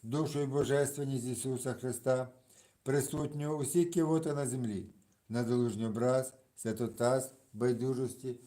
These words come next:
якими він є зневажний, ради безконечних заслуг Його найсвятішого серця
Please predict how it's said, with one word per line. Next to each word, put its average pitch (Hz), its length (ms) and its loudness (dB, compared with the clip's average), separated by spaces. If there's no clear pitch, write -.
якими 165 440 4
він 151 200 -2
є 139 120 0
зневажний, 104 640 -2
ради 123 260 0
безконечних 143 680 -4
заслуг 127 460 -4
Його 117 200 -2
найсвятішого 135 680 -6
серця 107 480 -4